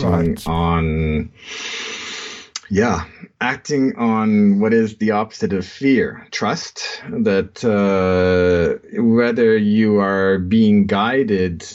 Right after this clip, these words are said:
Speaker 2: by the truth that's in your, that you feel within your own heart,
Speaker 1: Mm.
Speaker 2: that, that is not being mediated to you through all these structures of fear.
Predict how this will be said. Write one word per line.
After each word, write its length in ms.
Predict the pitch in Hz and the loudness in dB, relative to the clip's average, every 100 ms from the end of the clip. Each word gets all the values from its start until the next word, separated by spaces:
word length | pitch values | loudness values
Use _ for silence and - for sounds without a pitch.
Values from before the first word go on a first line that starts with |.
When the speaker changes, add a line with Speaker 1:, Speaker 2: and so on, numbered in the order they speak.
| - | -12
Speaker 2:
by 720 | 101 110 104 101 101 98 101 92 | -6 -2 0 0 0 0 0 -2
the 80 | |
truth 380 | 87 - 120 110 | -6 -2 0 0
that's 220 | 101 98 | -2 -2
in 140 | 107 95 | 0 2
your, 400 | 92 87 85 76 | 2 2 0 0
that 200 | 87 69 | -2 -2
you 120 | 87 | -4
feel 240 | - 104 | 0 0
within 300 | 95 90 98 | 0 0 0
your 200 | 92 85 | 2 2
own 140 | 85 80 | 2 0
heart, 480 | 110 117 95 - - - _ - | 0 -2 -2 -6 -20 -20 _ -2
Speaker 1:
Mm. 220 | 107 95 | 0 0
Speaker 2:
that, 240 | 87 82 - - | 0 -2 -4 -4
that 160 | 92 | -2
is 180 | 87 82 | -2 0
not 320 | 98 113 113 - | 0 0 -4 -4
being 460 | 95 90 85 82 | -2 -2 -2 0
mediated 640 | 98 113 101 92 87 78 - | 2 4 2 2 -2 -6 -10
to 300 | - 165 170 | -2 2 2
you 640 | 147 92 80 76 80 76 - | 4 2 0 -2 -4 -4 -8
through 300 | - 110 95 | -6 -2 2
all 140 | 92 90 | 2 0
these 240 | 90 82 | 0 -4
structures 600 | - - - - 82 78 | -4 -6 -6 -10 -8 -8
of 100 | 76 | -10
fear. 420 | - - 208 - | -10 0 0 0